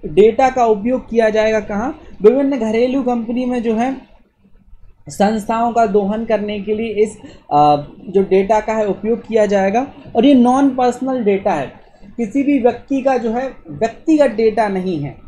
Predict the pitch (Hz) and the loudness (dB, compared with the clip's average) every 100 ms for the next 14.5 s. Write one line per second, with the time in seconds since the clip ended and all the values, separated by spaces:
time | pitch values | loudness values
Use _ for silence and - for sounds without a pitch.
0 | - - - - - - 196 233 214 233 | -20 -20 -20 -20 -20 -10 -6 -4 -4 -4
1 | - 190 196 - 247 247 190 185 214 202 | 2 4 4 0 0 0 0 -2 -2 -6
2 | 208 196 185 180 208 208 208 214 202 190 | -10 -4 -2 -2 -4 -2 -2 -2 -2 -4
3 | 196 196 190 180 208 294 - - - - | -4 -6 -6 -2 -2 -2 -4 -18 -20 -20
4 | 151 202 214 262 240 202 202 196 185 185 | -4 -2 -2 2 2 4 2 2 -2 -2
5 | 214 311 - _ 196 202 190 127 120 - | -4 -4 -8 _ 0 2 2 -2 -10 -18
6 | - - _ _ _ _ _ 196 233 247 | -20 -20 _ _ _ _ _ 2 4 4
7 | 226 254 254 247 233 269 254 247 254 247 | 2 0 2 0 0 -4 -2 -4 -6 -4
8 | 240 240 - 190 202 240 233 233 - 240 | -4 -4 -2 -2 -2 -2 -2 -4 -6 -8
9 | 277 - - - 202 - - - - - | -8 -14 -20 -20 -20 -20 -20 -20 -20 -20
10 | - - - - - 190 285 320 349 - | -20 -20 -20 -20 -10 -2 0 0 -4 -4
11 | 233 240 262 254 277 247 240 254 - 233 | -2 0 2 2 2 4 4 0 0 0
12 | 208 190 165 147 139 131 - 135 131 - | 0 0 0 0 0 -4 -6 -8 -8 -8
13 | 240 262 269 262 269 240 226 233 247 254 | -4 -2 -2 -4 -4 -4 0 2 0 0
14 | 262 262 240 233 | 0 2 2 0